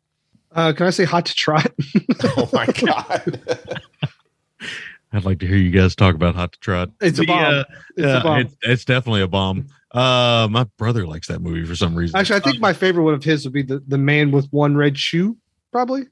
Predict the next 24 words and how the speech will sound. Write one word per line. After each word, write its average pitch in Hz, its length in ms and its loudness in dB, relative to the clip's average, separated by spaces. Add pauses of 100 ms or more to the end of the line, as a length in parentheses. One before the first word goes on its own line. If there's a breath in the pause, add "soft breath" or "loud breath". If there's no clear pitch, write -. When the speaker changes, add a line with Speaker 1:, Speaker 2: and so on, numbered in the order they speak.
(460)
Speaker 2:
Oh, 294 140 2
Speaker 1:
With 285 100 -4
Speaker 2:
okay. 180 100 2
Speaker 1:
Tom 190 160 2
Hanks. - 360 -2
Speaker 2:
Yeah. - 180 0
Speaker 3:
Yeah. 104 200 0 (540)
I 143 60 2
think 147 160 0
that's 110 160 -4
an 107 80 -2
underrated 107 340 0
film. 135 280 -4 (120)
Speaker 1:
Uh-huh. 180 140 0
Speaker 2:
That 113 80 -2
is 107 100 -8
good 92 160 -4
too. 110 160 -8
Speaker 3:
Um, 135 640 2 (200)
that's 127 180 0
an 113 120 0
underrated 123 480 0
Hitchcockian 113 580 -4
film. 80 240 -8